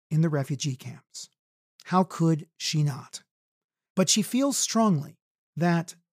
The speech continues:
through practicing forgiveness, this horrific past and the people who perpetrated it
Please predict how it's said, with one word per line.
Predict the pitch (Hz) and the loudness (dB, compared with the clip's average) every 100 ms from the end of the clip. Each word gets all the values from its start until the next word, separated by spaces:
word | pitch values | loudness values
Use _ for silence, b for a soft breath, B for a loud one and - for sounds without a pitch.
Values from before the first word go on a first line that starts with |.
| _ | _
through | 190 | -2
practicing | 175 175 170 220 - 247 | 2 0 0 0 -2 -2
forgiveness, | - 214 214 139 131 - - _ _ _ _ - | -2 0 2 2 -2 -6 -8 _ _ _ _ 4
this | 190 - - | 4 4 0
horrific | 214 190 208 262 - | 0 2 2 0 -4
past | - 208 151 - - - _ _ - | -4 -4 -4 -10 -14 -16 _ _ 0
and | 160 | 0
the | |
people | 156 165 208 202 | 2 0 0 0
who | 220 | -2
perpetrated | - 240 214 - 156 131 | -2 -2 -2 -2 -2 -2
it | 131 127 - | -6 -8 -12